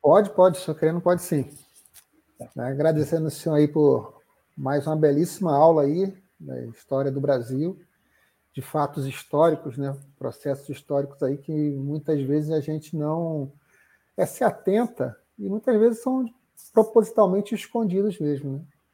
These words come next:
Speaker 1: A gente até ouve muito falar, né, sobre a vinda da família real, mas não nesse contexto histórico, por exemplo, que o senhor apresentou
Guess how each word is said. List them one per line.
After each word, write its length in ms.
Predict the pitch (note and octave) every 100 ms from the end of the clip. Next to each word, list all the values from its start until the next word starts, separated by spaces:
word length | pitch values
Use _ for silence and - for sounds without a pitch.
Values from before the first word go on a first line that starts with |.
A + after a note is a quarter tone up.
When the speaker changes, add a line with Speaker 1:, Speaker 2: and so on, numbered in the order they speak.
| _ _ _ _ _ _ _
Speaker 1:
A 120 | C#3
gente 400 | C3 C#3 C#3+ -
até 1200 | D#3 D3 - D3 D#3+ E3 D#3+ D3+ C#3+ C3 A#2+ A2+ A2+ _
ouve 240 | D3 D#3+ D#3+
muito 300 | D#3 G3+ -
falar, 440 | - E3+ C#3+ F3
né, 240 | D#3 D3 C3+ - - - _ _
sobre 360 | _ D3 C3+ C3+
a 280 | B2+ A#2
vinda 280 | A2 D3+ E3+
da 120 | D#3
família 380 | D3 C#3 D3 D3
real, 540 | C3+ B2+ D#3 F#3+ - - _ _ _ - A2 _ _
mas 460 | C#3 C3+ C3+ C#3 C3+
não 320 | D3 D3 D#3+
nesse 220 | F#3 F3+
contexto 480 | - G3 - E3+ -
histórico, 460 | F3 - D3 C#3+ C#3+
por 140 | D#3
exemplo, 300 | D3+ C3+ C3+
que 60 | E3+
o 40 |
senhor 220 | - G#3
apresentou 600 | G#3 G#3+ G#3+ B3 - E3